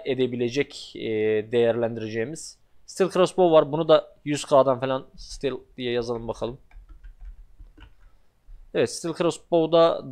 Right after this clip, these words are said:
doksan K'dan, e, doksan K'dan başlıyor. Yüz K'ya da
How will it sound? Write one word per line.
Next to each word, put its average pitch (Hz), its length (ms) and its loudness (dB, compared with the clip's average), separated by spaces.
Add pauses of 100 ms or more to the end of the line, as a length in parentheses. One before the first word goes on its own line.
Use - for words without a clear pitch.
(120)
doksan 156 520 6
K'dan, 131 420 4 (240)
e, 113 220 2
doksan 135 340 0
K'dan 113 380 2
başlıyor. 135 340 2
Yüz 151 240 -6
K'ya 110 320 4
da 151 260 4